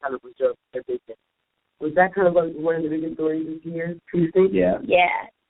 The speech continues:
Speaker 3: completely. And, like, I saw it as, like, an outsider being like,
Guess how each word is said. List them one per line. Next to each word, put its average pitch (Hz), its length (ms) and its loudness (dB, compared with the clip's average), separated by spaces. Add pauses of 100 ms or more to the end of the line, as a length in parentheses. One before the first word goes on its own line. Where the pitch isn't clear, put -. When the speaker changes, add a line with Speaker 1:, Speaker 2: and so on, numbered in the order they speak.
Speaker 3:
completely. 220 840 -6
And, 208 180 -2
like, 214 300 -4
I 233 320 0
saw - 160 -2 (160)
it - 80 -12
as, 190 240 -8
like, 175 400 -10
an 180 120 -16 (120)
outsider 180 680 -6
being 180 280 -10
like, 156 240 -12